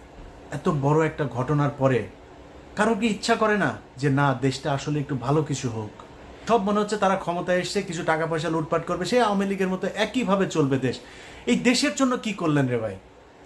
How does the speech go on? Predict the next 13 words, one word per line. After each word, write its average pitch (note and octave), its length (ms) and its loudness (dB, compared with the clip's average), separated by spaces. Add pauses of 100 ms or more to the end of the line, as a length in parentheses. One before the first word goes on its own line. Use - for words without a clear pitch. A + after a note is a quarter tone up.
(420)
জিনিসপত্রের A3+ 580 2
দাম G3+ 200 2
থেকে G3+ 240 -4
শুরু G#3 220 -2
করে G3+ 180 0
কোনো G3+ 240 0
জায়গায়, G#3+ 320 0
কোনো D#4 200 4
জায়গার C#4 220 4
কার্যকর G3+ 440 -2
কোনো F3+ 220 -6
পদক্ষেপ D#3 400 -2
নাই, A#2 180 -6